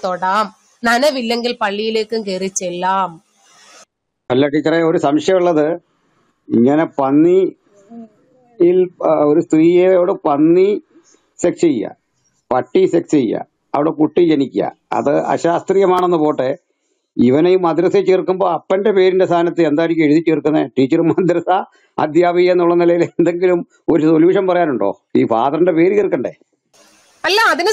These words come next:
Speaker 1: സംശയമൊന്നുമില്ല. നമ്മൾ ഇസ്ലാമിൽ ഒരു പ്രയോഗമുണ്ട്, പന്നിക്കുട്ടി, അങ്ങനെ ചേർക്കാറുണ്ടല്ലോ.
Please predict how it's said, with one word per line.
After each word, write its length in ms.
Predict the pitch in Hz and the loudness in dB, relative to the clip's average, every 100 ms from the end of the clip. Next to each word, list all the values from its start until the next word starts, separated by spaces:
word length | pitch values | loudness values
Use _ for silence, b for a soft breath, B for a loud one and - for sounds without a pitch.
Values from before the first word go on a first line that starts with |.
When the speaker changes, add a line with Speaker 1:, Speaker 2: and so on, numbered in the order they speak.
| 381 | 0
Speaker 1:
സംശയമൊന്നുമില്ല. 680 | 359 381 415 415 392 381 370 | 0 0 0 0 0 0 0
നമ്മൾ 200 | 339 359 339 | 0 -2 -2
ഇസ്ലാമിൽ 360 | 330 349 359 370 | -2 0 0 -2
ഒരു 80 | 339 | -2
പ്രയോഗമുണ്ട്, 520 | 330 330 330 330 320 311 | 0 0 0 -2 -2 -2
പന്നിക്കുട്ടി, 400 | 311 302 262 302 - _ _ _ _ _ _ _ _ _ _ _ _ _ _ - 240 | -2 -4 -6 -8 -12 _ _ _ _ _ _ _ _ _ _ _ _ _ _ -10 -4
അങ്ങനെ 180 | 311 370 | -2 -2
ചേർക്കാറുണ്ടല്ലോ. 640 | 359 339 339 294 240 208 | -2 0 0 0 0 0